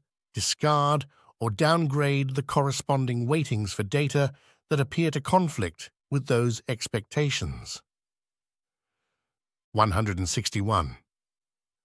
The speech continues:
Functional fixedness. The tendency to use objects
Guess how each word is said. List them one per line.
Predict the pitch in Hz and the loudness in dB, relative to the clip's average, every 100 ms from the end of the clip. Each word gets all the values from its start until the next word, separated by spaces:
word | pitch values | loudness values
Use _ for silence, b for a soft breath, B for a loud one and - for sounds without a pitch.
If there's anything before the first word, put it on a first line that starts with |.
| _ _ _ _ _ | _ _ _ _ _
Functional | - 156 139 - 143 127 | 0 2 2 0 2 0
fixedness. | - 147 - - 80 - - - _ _ _ _ _ _ _ - | 0 -2 -2 -4 -4 -4 -8 -10 _ _ _ _ _ _ _ -4
The | |
tendency | 131 170 160 151 - 143 | 2 4 4 0 0 0
to | 139 | 0
use | 131 131 120 - | 0 2 0 0
objects | 135 123 139 135 - | 0 2 0 0 -6